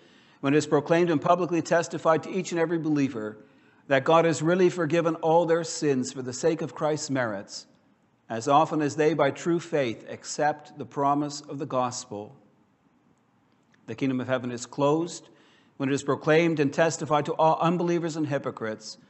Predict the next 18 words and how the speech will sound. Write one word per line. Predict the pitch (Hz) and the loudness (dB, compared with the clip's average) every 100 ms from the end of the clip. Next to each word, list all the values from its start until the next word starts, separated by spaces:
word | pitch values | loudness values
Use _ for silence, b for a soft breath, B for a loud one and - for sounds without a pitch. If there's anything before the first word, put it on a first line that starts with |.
| b b b - | b b b -6
that | |
the | 117 | 2
wrath | 151 175 185 180 | 8 10 8 4
of | 143 | 2
God | 170 180 180 | 6 6 6
and | 170 | 4
eternal | 165 180 185 | 0 0 -2
condemnation | 180 180 180 160 160 165 180 151 | 2 0 2 0 0 -2 -2 2
rest | 160 160 170 | 0 0 -4
on | 156 | -2
them | 139 131 123 | 0 -2 -2
as | 117 120 | -6 -4
long | 139 147 151 147 | 0 0 -2 -6
as | 135 110 | -10 -6
they | 135 135 | -4 -2
do | 131 139 | -2 -2
not | 143 139 - 147 | -2 -2 -4 -6
repent. | 139 139 127 120 101 - - | -6 -6 -6 -6 -8 -16 -20